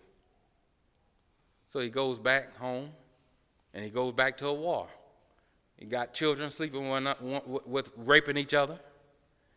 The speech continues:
He got one son that gets mad at him and think he ain't done enough to, to, to, to, to protect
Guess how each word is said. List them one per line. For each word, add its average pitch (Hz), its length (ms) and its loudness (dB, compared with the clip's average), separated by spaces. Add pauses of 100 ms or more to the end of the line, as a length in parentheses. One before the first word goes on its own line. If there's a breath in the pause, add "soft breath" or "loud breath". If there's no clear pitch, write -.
(440)
He 135 120 -2
got 123 220 6
one 143 180 4
son 151 180 4
that 139 80 4
gets 135 200 0
mad 147 300 10
at 151 180 10
him 160 260 4
and 127 160 -2
think 160 180 2
he 160 200 2
ain't 156 200 4
done 160 160 8
enough 160 340 4
to, 131 200 -4 (360 loud breath)
to, 135 200 6
to, 120 400 2
to, 113 380 -2 (440 soft breath)
to 131 120 -2
protect 175 520 4